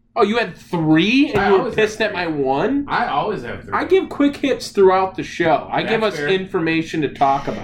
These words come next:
Speaker 2: Sure. Uh, all right. At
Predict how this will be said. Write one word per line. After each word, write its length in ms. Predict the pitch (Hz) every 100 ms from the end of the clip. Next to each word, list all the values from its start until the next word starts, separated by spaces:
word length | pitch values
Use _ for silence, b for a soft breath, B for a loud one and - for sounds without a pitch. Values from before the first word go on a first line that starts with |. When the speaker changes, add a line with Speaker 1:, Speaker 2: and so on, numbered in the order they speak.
| 107
Speaker 2:
Sure. 1040 | 104 120 143 156 156 127 107 95 87 - b b b
Uh, 520 | - 147 147 143 139 131
all 120 | 147
right. 320 | 170 160 127 - - _ _ _ -
At 420 | 160 170 165 -